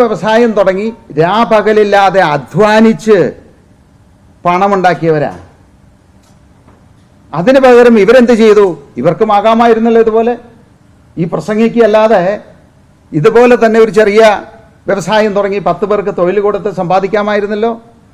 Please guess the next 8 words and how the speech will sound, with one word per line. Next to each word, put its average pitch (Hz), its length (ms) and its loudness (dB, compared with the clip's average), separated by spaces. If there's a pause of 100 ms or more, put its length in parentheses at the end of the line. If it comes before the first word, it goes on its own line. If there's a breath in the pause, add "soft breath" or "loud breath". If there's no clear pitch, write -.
(200)
അവരെന്ത് 247 360 2 (100)
ചെയ്തു? 180 280 -2 (1300)
മുതൽ 226 320 2
മുടക്കാത്ത, 185 540 -4 (1700)
റിസ്ക് 185 320 -4
ഇല്ലാത്ത 170 360 0 (1300)
വ്യവസായം 208 520 -2
കണ്ടുപിടിച്ചു, 165 460 -6